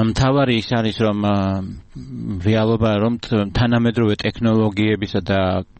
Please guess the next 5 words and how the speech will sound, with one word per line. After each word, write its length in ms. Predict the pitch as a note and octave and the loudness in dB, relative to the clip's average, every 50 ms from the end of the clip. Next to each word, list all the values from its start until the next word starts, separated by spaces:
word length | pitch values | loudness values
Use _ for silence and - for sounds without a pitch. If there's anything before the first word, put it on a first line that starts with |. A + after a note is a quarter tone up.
| - - - | -20 -16 -8
მ, 240 | G#2+ A2+ G#2+ G2+ F2+ | -4 -2 -2 -2 -2
სხვადასხვა 560 | - - - - - A2 G#2+ A2 - - A2 | -4 -8 -8 -4 -2 -2 0 -2 -2 -2 -4
ტიპის 340 | - - A2+ G2+ - G#2+ F#2 - | -2 -2 -4 -4 -2 -4 -4 -2
კამერების 600 | G#2+ G#2+ G#2+ A2 A#2 A2+ A2+ G#2+ F2+ G2 F#2 E2+ - | 0 0 2 2 2 2 2 0 0 -2 -6 -4 -2
გარეშე 340 | - G2 G2+ G2 - B2+ | -2 -2 -2 0 -2 -2